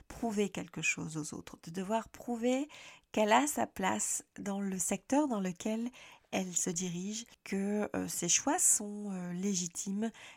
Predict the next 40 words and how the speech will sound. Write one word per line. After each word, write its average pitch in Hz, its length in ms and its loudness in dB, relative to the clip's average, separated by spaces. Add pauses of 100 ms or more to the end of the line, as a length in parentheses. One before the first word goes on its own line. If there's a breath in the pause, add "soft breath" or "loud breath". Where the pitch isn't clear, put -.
(120 loud breath)
que 196 100 0
sa 185 180 0
place - 580 2
est 202 140 -2
légitime 185 680 -2 (360 loud breath)
et 190 80 0
qu'elle 202 260 2
a 196 80 6
toutes - 500 -8
les 196 80 -2
capacités 185 680 -2
de, 190 160 -2 (260)
pour - 160 -10
pouvoir 202 480 -2
en 180 80 -2
fait, 208 400 -2
euh, 170 160 -2 (460 loud breath)
euh, 165 140 -2
mener 220 440 2
à 185 60 -2
bien 196 260 -2
le 190 140 -2
travail, 185 640 -2
euh, 170 140 -6
qu'on, - 180 -14 (320)
ou 175 60 -6
les 170 100 -2
tâches 220 360 4
qu'on - 160 -10
lui 170 120 -6
confie. - 460 -12 (240)
Et 202 80 0
c'est 220 100 0
cette 233 220 4
difficulté 214 580 -2
finalement 196 540 -4
qui - 240 -8
rend 202 180 -2
la 196 160 0
femme 190 460 -2